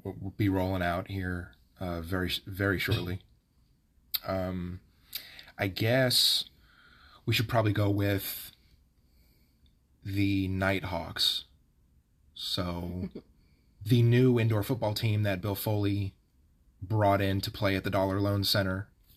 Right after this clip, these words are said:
Speaker 1: alongside the Silver Knights, uh, in the next couple years. So the Silver Knights were st-, will start there in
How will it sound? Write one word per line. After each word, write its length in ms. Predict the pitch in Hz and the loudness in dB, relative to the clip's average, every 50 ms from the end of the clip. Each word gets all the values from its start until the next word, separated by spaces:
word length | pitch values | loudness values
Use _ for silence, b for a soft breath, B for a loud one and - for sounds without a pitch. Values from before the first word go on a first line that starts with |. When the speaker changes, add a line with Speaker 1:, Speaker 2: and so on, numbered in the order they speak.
| _ _ _ - | _ _ _ -6
Speaker 1:
alongside 840 | - 92 95 101 98 101 104 101 98 - - 101 95 92 92 92 - | -4 -2 0 2 2 2 2 2 2 2 2 2 2 0 0 -2 -2
the 60 | - | 0
Silver 340 | - - - 104 92 85 87 | 0 2 2 2 0 0 0
Knights, 520 | 98 131 147 107 90 92 - - - - - _ B B B B B B B B B B B B B B B B B B B _ _ _ _ _ - - - | 2 2 2 0 0 0 0 0 0 0 -4 _ B B B B B B B B B B B B B B B B B B B _ _ _ _ _ -6 -6 -4
uh, 240 | 90 87 85 85 - - | -2 -4 -4 -4 -6 -6
in 120 | - 98 92 | -6 -6 -4
the 60 | 90 | -4
next 240 | 87 87 85 - - | -2 -4 -2 -2 -2
couple 280 | - - 98 - 98 92 | -2 -2 -2 -2 -2 -2
years. 320 | 92 90 87 87 87 90 | -2 0 0 0 2 2
So 100 | - 110 | 2 2
the 80 | 95 90 | 4 4
Silver 320 | - - - 214 175 147 | 4 6 6 6 4 4
Knights 240 | 123 95 95 - - | 0 0 -2 -2 -4
were 80 | 101 90 | -4 -4
st-, 220 | - - - - | -6 -6 -6 -4
will 140 | 127 117 101 | -4 -2 0
start 360 | - - 101 98 98 92 - | 0 0 0 0 0 0 -2
there 420 | - 95 90 87 87 85 87 87 B B B B B B B - | -2 -2 -2 -2 -2 -4 -6 -8 B B B B B B B -6
in 580 | - 107 101 98 92 92 92 90 90 90 87 | -2 -2 0 0 0 -2 -2 -2 -4 -4 -6